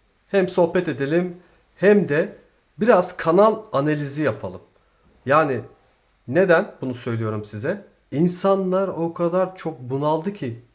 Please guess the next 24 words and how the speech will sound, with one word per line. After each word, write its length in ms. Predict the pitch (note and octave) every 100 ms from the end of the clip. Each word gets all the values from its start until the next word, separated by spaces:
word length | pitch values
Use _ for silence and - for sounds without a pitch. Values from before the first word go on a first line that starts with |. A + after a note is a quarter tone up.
| -
etrafımdaki 680 | B2+ A#2+ E3 E3 F3 E3+ F3+
insanları 540 | E3 - D#3 E3 F3
da 60 | F3+
görüyorum. 580 | D#3+ D3+ D3+ D3+ E3+ - _ _ _ _
Televizyonları 560 | - C#3+ D3 D#3 E3 F3
açıyoruz, 440 | E3+ F3 E3 E3
haberleri 500 | C#3 C#3 C#3+ D3+ E3
de 80 | E3+
görüyoruz. 520 | E3+ E3+ E3 D#3+ - _ _ _ A#2
Yani 260 | B2+ D#3+
hep 280 | D3+ F3+ -
bir 100 | F3
kaos, 440 | F3 E3+ E3 - - -
ekonomiden 720 | C3+ D#3 D#3 D#3+ D#3 D#3+ D#3 D#3 - - -
sıkıntı 520 | - - E3+ E3 E3
var. 240 | E3 D#3 D#3 - _ _ _ _ _ -
Ya 400 | B2 D3 D#3 C#3 C3+
bu 100 | F#3
insanlar 600 | G3+ G3+ F#3 F3 E3+ D#3+
bu 120 | F#3+
işin 240 | G3 - E3+
içinden 540 | - - E3+ F3+ F3+ _
nasıl 300 | C#3 F#3 F#3
çıkacakları 880 | F3 - - D#3 D#3 D#3 D3 D3+